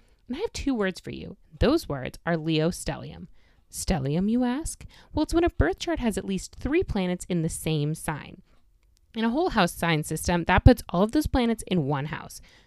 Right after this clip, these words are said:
So we'll break it down. E News has three planets, Venus, Mercury, and Jupiter, all in Leo.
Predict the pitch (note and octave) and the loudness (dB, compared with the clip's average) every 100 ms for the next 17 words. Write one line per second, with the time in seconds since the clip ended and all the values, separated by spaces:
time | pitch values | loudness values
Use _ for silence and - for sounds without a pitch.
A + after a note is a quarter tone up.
0 | - - G#3+ E3 C#3+ D#3+ - - - _ | -6 2 4 4 0 -6 -8 -12 -20 _
1 | B3+ C#4+ B3 A3+ F3 D#3 - D3 F3+ - | 2 2 0 -2 -4 -6 -4 -2 0 -2
2 | - - - - - F3 A3 B3+ - F#3 | -6 -16 -20 -16 -4 0 0 0 -2 -2
3 | F3 - G3 G3 E3+ D3 - C3 - - | -2 -2 -4 -2 -2 -2 -2 -2 -4 -4
4 | D#3+ D#3 - E3+ D3 - - | -2 -2 -2 -4 -4 -6 -10